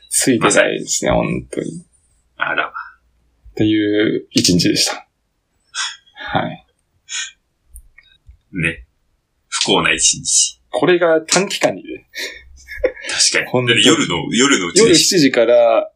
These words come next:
Speaker 1: まあ、カレーの甘口が発見されたのは翌日だけども。<laughs> まあまあ、でも、買ったのはそれだから。
Speaker 2: 夜から朝にかけて。
Speaker 1: 三時間ぐらいじゃない？本当に。ことの事象としてはね。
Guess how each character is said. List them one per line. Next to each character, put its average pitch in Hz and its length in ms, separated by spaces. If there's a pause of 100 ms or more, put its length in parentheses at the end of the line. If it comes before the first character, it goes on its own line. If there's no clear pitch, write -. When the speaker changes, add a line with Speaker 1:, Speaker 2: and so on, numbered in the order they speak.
(300)
Speaker 1:
ま 131 140
あ、 101 300 (360)
カ - 160
レ 160 320
ー - 20
の 143 140
甘 131 160
口 - 180
が 127 80
発 127 160
見 123 160
さ 123 120
れ 117 80
た 123 80
の 107 60
は 90 60
翌 87 200
日 87 200
だ 92 120
け - 100
ど 53 100
も。 57 60 (580)
<laughs> - 520
ま 143 120
あ 110 140
ま 113 80
あ、 104 100
で 135 100
も、 110 40 (180)
買 139 140
っ - 20 (100)
た 156 100
の 123 80
は 98 100
そ 92 140
れ 98 100
だ 95 100
か 101 80
ら。 - 160
Speaker 2:
夜 113 240
か 104 100
ら 92 120
朝 98 160
に 87 100
か 82 60
け 82 60
て。 85 60
Speaker 1:
三 127 260
時 - 120
間 127 180
ぐ 131 60
ら 113 80
い 92 60
じ 82 100
ゃ 101 60
な 131 80
い？ 151 120 (140)
本 95 280
当 - 100
に。 - 80 (920)
こ 123 140
と 123 120
の 117 140
事 110 120
象 104 240
と 104 80
し - 100
て - 80
は - 80
ね。 - 220